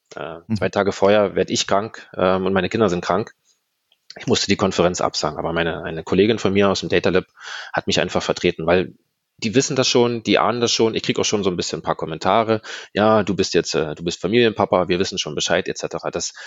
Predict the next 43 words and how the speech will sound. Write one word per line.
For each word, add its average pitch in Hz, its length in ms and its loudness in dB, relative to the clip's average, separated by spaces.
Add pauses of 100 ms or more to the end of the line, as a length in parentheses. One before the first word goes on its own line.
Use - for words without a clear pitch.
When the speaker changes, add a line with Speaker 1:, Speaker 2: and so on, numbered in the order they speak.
(520)
Speaker 1:
das - 180 -2
ist - 160 -2
so 139 60 4
eine 123 180 2
schöne 135 300 2
Firmenkultur, 147 720 2
die 127 120 2
wir 127 60 4
hier 117 160 4
auch, - 320 -2
ich - 180 -6
weiß 123 180 2
nicht, 120 100 -4
wie 127 80 4
es 110 100 -2
an 92 60 2
anderen 123 240 2
A 117 60 4
B 113 100 2
B 113 80 2
Standorten 107 400 0
ist, 101 80 -4
ich - 40 -4
kann 104 100 2
mir 101 40 4
das 95 140 0
aber 85 140 2
sehr 107 120 4
gut 101 140 -2
vorstellen, 95 300 0
dass 85 100 -6
das - 160 -6
überall 101 240 2
so 92 100 -2
ist, 92 140 -2
aber 95 100 2
hier 92 80 2
in 90 80 -4
Cottbus - 320 -2
ist - 140 -6
das 82 80 -2
speziell - 380 2
so. 98 280 2